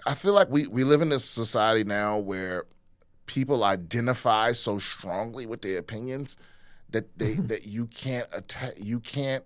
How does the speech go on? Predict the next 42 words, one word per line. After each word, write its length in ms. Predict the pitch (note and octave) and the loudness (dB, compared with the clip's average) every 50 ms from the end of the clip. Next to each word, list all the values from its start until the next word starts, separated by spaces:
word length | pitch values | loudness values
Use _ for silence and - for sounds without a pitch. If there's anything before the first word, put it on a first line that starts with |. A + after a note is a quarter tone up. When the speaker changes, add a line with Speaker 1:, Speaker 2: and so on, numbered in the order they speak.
| _ | _
Speaker 1:
attack 500 | - A2 - - - - D3+ D3 D3 - | -8 -8 -6 -6 -4 -2 -2 -2 -2 -2
their 220 | C3+ C3 B2 A#2 A2 | 0 2 2 2 2
ideas 880 | G#2+ G#2+ F#2+ F#2 A2 A#2 A#2 A#2 A2 G2 F2+ E2+ D2+ - - - - - - - - _ _ - - - - | 2 0 -2 -2 -4 -2 -2 -2 -2 -2 -4 -6 -8 -8 -10 -10 -10 -14 -20 -20 -20 _ _ -20 -20 -18 -8
without 380 | - G#2 G#2 F#2 G#2+ G#2+ G#2 - - F#2+ | -6 -4 -4 -2 -4 -4 -4 -6 -10 -12
them 260 | E2+ G2 A#2 A2 G#2+ | -6 -4 -4 -4 -4
feeling 320 | - - A2 F#2+ F#2 F2 | -2 -4 -4 -4 -4 -8
personally 520 | - - - D3 C#3 - - F#2 D#2 C2+ A#1+ | -4 4 4 4 4 4 -2 -6 -8 -8 -10
attacked. 480 | A#1 - - - - - - - - - - _ _ _ _ - - - - - - - _ _ _ _ _ _ _ _ _ - - - - _ - - - | -10 -10 -12 -12 -14 -14 -20 -20 -20 -20 -20 _ _ _ _ -20 -20 -20 -20 -20 -20 -20 _ _ _ _ _ _ _ _ _ -20 -20 -20 -20 _ -20 -20 0
'Cause 120 | - E3+ G3+ | 6 6 6
that's 100 | G3+ G#3 | 10 10
why 100 | F#3 D#3 | 8 8
I 40 | |
came, 160 | D3+ - F#3 E3 D#3+ | 8 6 4 4 6
it's 100 | D3 C#3 | 8 8
like, 120 | F3 D3+ - | 8 6 8
'cause 120 | - D3+ | 4 10
that's, 200 | C3+ G3 G3+ - | 10 10 10 10
that's 240 | - D3 F#3 - - | 8 8 8 8 8
what 100 | E3 C#3+ | 4 4
it 100 | B2 F#2 | 4 6
was 300 | G#2 C#3+ E3 E3 C#3 G#2 | 8 8 10 10 8 6
when 100 | G#2+ G#2+ | 2 2
I 100 | A#2+ C3 | 2 2
learned, 600 | C#3+ D3 C3 B2 B2+ B2+ C3 C3 B2 A#2 A2 - - - - - - - _ - | 2 2 2 2 2 2 2 2 2 0 -2 -6 -12 -18 -20 -20 -20 -20 _ -4
ri-, 140 | - A#2+ - | -2 -2 0
a-, 200 | - B2+ D3+ E3 - - | 6 6 6 6 6 8
as 240 | D#3+ F#3+ G#3 A3 G3 F#3+ | 10 10 10 12 10 8
I 120 | E3 D#3 | 8 8
was 140 | C#3+ C#3 C3+ | 8 6 4
starting 380 | - - C#3 C3 C3 B2+ A#2 G#2+ | 6 6 6 6 6 6 2 0
comedy 480 | - C3 G#2+ G#2+ G#2 E2 C2 B1 B1 - - | 0 0 2 2 0 -2 -4 -12 -14 -10 -10
in 140 | E2 E2+ D#2 - | -10 -10 -4 -4
around 260 | F#2+ G#2 G2+ G2+ G2 | -2 0 0 -2 -2
twenty 220 | - - G#2 G2 | -2 -4 -4 -2
eleven, 240 | E2+ F2 F#2+ F2+ F2 | -2 -2 -2 -2 -2
I 40 | F2+ | -4
was 120 | G2 F#2+ | -2 -2
like, 160 | G2+ F#2+ - - | -4 -6 -4 0
I 80 | - A2 | 0 0
was 160 | G#2+ A#2 G#2+ | 0 0 -4
in 200 | - B2 C3 B2+ | -2 -4 -2 0
this 320 | B2 A#2+ A2 - - - | 0 0 0 0 -2 -4